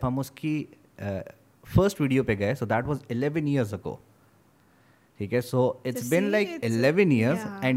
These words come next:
Speaker 1: یہی مسئلہ ہوتا ہے کہ اکثر جب مجھے لوگ کہتے ہیں نا کہ سی ایس ایس، پی ایم ایس and all these things نا،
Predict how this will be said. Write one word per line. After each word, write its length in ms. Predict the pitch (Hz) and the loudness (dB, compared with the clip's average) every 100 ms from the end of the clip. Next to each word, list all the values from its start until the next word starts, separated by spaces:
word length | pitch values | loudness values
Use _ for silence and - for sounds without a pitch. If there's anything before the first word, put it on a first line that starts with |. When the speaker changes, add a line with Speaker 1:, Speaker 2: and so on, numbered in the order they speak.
| 117 | 0
Speaker 1:
یہی 160 | 147 | 0
مسئلہ 300 | 180 160 165 | 0 -2 0
ہوتا 240 | 147 135 165 | 0 2 -2
ہے 80 | |
کہ 180 | 170 160 | 0 0
اکثر 240 | 135 - 156 | 0 0 0
جب 160 | 147 | 0
مجھے 200 | 139 139 | 0 0
لوگ 160 | 135 135 | 0 0
کہتے 260 | 135 127 | -2 -2
ہیں 60 | 165 | -2
نا 80 | 196 | -4
کہ 140 | 170 | -6
سی 220 | 151 147 | -6 -4
ایس 180 | 131 123 | -4 -2
ایس، 280 | 131 120 - | -2 -2 -4
پی 120 | 127 | -2
ایم 160 | 123 120 | 0 0
ایس 240 | 117 - | -2 -4
and 80 | 117 | -4
all 160 | 110 113 | -2 -2
these 280 | 110 110 | -4 -4
things 160 | 107 104 | -4 -4
نا، 120 | 165 | -6